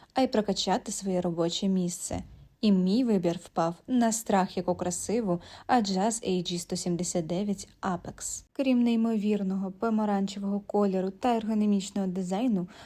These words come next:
вона оснащена сучасними технологіями, з якими ти точно станеш сином маминої подруги,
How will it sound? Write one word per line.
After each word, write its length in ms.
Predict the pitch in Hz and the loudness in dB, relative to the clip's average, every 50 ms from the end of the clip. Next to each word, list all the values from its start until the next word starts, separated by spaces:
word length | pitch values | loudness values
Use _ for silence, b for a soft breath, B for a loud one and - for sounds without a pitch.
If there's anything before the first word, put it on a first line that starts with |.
| B B B | B B B
вона 240 | 254 269 254 262 | 4 6 6 6
оснащена 500 | 254 254 - 254 240 247 - 247 226 233 | 4 4 2 0 0 0 0 -2 -2 -2
сучасними 800 | 220 - - 208 208 - - 185 180 190 - - 208 185 185 180 | -2 -2 -2 -4 -4 -2 -2 -2 -2 -2 -2 -2 0 0 0 -2
технологіями, 960 | 180 - 185 - - 202 202 202 202 202 196 180 180 175 170 165 170 170 - _ - | -2 -4 -6 -4 -2 -2 0 2 2 2 0 0 0 -2 -2 -4 -6 -8 -8 _ -4
з 120 | 240 214 | -2 0
якими 360 | 226 214 220 220 208 208 208 | 0 0 2 2 2 2 2
ти 120 | 208 208 190 | 2 0 0
точно 460 | - - - 175 208 - - 226 202 | 0 0 0 2 2 2 0 -2 -2
станеш 400 | - - 180 165 170 170 185 185 | -2 -2 -2 0 0 0 -2 -2
сином 400 | - - - 190 180 175 175 175 | -4 -2 0 2 2 2 2 2
маминої 400 | 175 170 175 175 170 175 175 175 | 2 2 2 2 2 2 0 0
подруги, 560 | 175 - - 165 185 220 254 220 185 175 175 | -2 -4 -4 -4 -2 0 0 0 0 0 -2